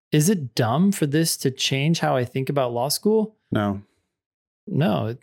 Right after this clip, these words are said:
Speaker 1: it, you're on. <laughs> This is great news. Keep going. I have a three point nine ugpa and would apply in September twenty twenty-three at the earliest.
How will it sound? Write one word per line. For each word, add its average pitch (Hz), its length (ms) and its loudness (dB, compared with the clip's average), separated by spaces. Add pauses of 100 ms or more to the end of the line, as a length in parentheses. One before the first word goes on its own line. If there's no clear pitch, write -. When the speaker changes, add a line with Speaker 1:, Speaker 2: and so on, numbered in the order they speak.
Speaker 1:
it, 156 160 -6
you're 151 240 -2
on. 165 160 2 (100)
<laughs> - 120 0
This 165 260 -2
is 185 80 2
great 170 320 0
news. 156 380 0
Keep 170 280 -2
going. 143 380 0 (380)
I 143 100 0
have 165 200 2
a 160 40 2
three 220 240 0
point 185 280 2
nine 151 420 0
ugpa 175 520 0 (340)
and 143 180 4
would 139 120 4
apply 156 400 0
in 147 180 0
September 156 500 0
twenty 139 300 0
twenty-three 143 640 0
at - 240 -4
the - 140 -8 (120)
earliest. 175 920 2